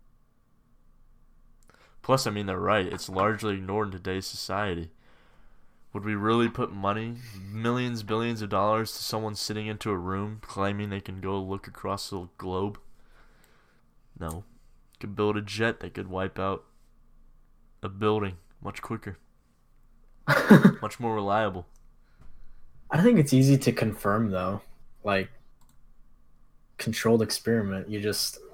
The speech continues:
Speaker 1: Yeah, you could set up a mock room and have them try it, but
Speaker 2: Yeah, a room they've never seen before. You throw in some, some, uh, curveballs in the room, like, you know, uh, like,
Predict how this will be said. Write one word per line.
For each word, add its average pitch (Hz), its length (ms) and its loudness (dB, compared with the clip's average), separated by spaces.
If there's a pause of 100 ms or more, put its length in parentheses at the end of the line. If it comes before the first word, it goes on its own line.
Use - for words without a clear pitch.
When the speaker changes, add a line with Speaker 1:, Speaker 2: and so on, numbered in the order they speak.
(240)
Speaker 1:
Yeah, 87 320 -8
you 101 100 -8
could 104 140 -14
set 98 140 -2
up 92 80 -4
a 90 60 -10
mock 92 400 -2
room 95 380 -6
and 90 80 -8
have 90 160 -6
them 87 180 -14
try 92 360 -6
it, - 140 -12
but - 160 -12 (600)
Speaker 2:
Yeah, 123 420 6
a 135 80 6
room 143 180 12
they've 123 120 8
never 113 200 4
seen 110 260 0
before. 95 540 -4 (760)
You 113 80 0
throw 113 280 6
in 107 100 0
some, 98 340 0 (760)
some, 104 300 0
uh, 92 120 0
curveballs 98 720 2
in 98 60 -2
the 92 100 -2
room, 98 420 -4
like, 101 280 -6
you 107 100 0
know, 98 200 -2
uh, - 280 -12 (1120)
like, 107 320 -8